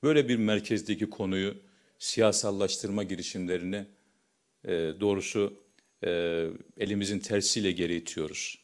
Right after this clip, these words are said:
Ve biz Cumhuriyeti ona yakışan şekilde kutlanmasını kendi adımıza, kendi payımıza düşen çerçevede yerine getireceğiz. Ve bahsettiğiniz üzere bir büyükelçiliğin böyle bir karar alabilmesi için kanaatimce,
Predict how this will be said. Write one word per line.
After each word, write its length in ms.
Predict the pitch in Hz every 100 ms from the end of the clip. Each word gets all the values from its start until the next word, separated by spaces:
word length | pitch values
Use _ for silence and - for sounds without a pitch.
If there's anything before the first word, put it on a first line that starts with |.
| _ _ _ -
Ve 120 | 101
biz 160 | 101 98
Cumhuriyeti 720 | 107 98 101 98 98 107 107
ona 180 | 104 107
yakışan 460 | 98 92 - - 139
şekilde 500 | - - 101 92 -
kutlanmasını 840 | - - 95 95 92 - 104 110 - - -
kendi 320 | - 104 117
adımıza, 640 | 104 98 95 87 90 90 - _
kendi 260 | - 113 135
payımıza 520 | - 107 98 95 90
düşen 260 | 95 110
çerçevede 560 | 98 - 87 - 90 92
yerine 280 | 95 90 90
getireceğiz. 680 | 82 - 85 80 82 - - -
Ve 240 | 104 104 104 - - _
bahsettiğiniz 640 | - 98 - 113 - 127 123
üzere 380 | 101 95 87 92 - - _
bir 200 | 120 127
büyükelçiliğin 760 | 104 139 - 127 - 98 87 85
böyle 260 | 107 131
bir 120 | 123 -
karar 260 | 117 113
alabilmesi 560 | 113 113 107 113 113 -
için 300 | - 101 - _ _ _ _ _ _ _ -
kanaatimce, 760 | 107 110 120 - 160 104 101